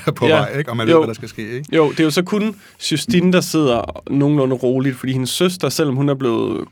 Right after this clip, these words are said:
Speaker 2: ko-, kommet med ind i tipien, går jo totalt i panik til sidst, ikke? Og de sidder ellers og holder i hånd, Justine,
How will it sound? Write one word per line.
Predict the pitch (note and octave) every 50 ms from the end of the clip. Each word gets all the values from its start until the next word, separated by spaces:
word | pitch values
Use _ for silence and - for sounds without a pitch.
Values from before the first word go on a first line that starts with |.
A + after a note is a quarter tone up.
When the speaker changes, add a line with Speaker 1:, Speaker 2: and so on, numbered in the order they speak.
| _
Speaker 2:
ko-, | - - - - -
kommet | - - C3+ C#3 C#3
med | C#3+ D3
ind | - E3+ F3+ F3
i |
tipien, | F3+ - - D#3 D3 - C3+ A#2+ G#2+ G2
går | - - A#2+ A#2+
jo | A#2+
totalt | A2+ - C3 - D#3 D3+ C#3
i | B2
panik | A#2+ - B2+ B2+ C3+ C3+ C#3+
til | - - C3
sidst, | - - - B2 - -
ikke? | C3+ C3+ C3 - -
Og | - - - - - - - - - - - - -
de | C#3+
sidder | C#3 - E3 D#3+ D3+
ellers | C#3 B2+ A#2+ A#2 -
og | - - B2 B2 B2 B2 B2 _ - - - - - - - - - _ _ _
holder | - - B2 A#2+
i | G#2 A2+
hånd, | A#2+ D3+ D#3+ D#3 - - -
Justine, | B2+ - - D#3+ D3+ D3 D3